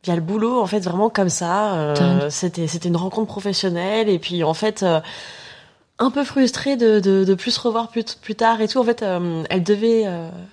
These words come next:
Speaker 1: elle devait animer un atelier, c'était hyper drôle, c'était à Amsterdam en fait, et, euh, elle animait un, un atelier de dessin,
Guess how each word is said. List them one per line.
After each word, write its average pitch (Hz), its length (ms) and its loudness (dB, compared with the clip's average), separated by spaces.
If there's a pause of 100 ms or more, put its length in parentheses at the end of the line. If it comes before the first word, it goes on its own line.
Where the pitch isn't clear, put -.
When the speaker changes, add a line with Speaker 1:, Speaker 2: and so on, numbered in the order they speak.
(220)
Speaker 1:
elle 185 100 -8
devait 196 280 -2
animer 202 340 2
un 190 180 2
atelier, 220 600 2
c'était - 260 -10
hyper 208 280 -4
drôle, 240 440 0
c'était 175 320 -8
à 151 60 -2
Amsterdam 190 520 0
en 175 80 2
fait, - 340 -6
et, 160 200 -2
euh, 143 160 4
elle 151 160 2
animait 175 380 4
un, 147 420 -2
un 160 140 0
atelier 185 480 2
de 170 120 0
dessin, 180 520 -2